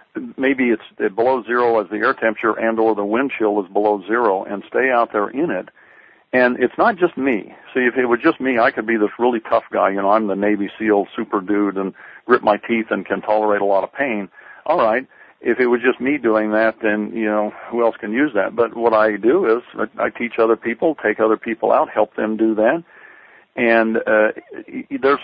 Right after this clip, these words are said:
there's actually, there's a classic program. It's, it's on our website, and people can watch this little video that's in there of a,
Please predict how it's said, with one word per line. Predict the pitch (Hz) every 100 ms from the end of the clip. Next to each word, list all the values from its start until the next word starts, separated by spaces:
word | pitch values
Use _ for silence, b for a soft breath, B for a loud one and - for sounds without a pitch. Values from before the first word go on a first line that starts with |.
| 131
there's | 131 113
actually, | 127 139 127 123
there's | 113 98
a | -
classic | 127 143 - 147
program. | - 117 107 107 110 110 -
It's, | 110 110 -
it's | - 120
on | 123
our | 110
website, | 113 117 104 110 107 104
and | 98
people | 113 110
can | 104 104
watch | 104 107
this | 110 -
little | 110 101
video | 104 120 107
that's | 98 92
in | 107 101
there | 104 104
of | 104 104
a, | 104